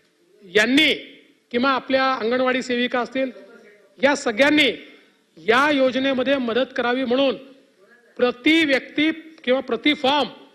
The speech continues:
पन्नास रुपये राज्य सरकार त्यांना देणार आहे.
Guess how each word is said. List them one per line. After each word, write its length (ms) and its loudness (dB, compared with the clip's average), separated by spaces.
पन्नास 500 0
रुपये 300 0
राज्य 340 0
सरकार 340 0
त्यांना 260 -2
देणार 280 0
आहे. 200 -2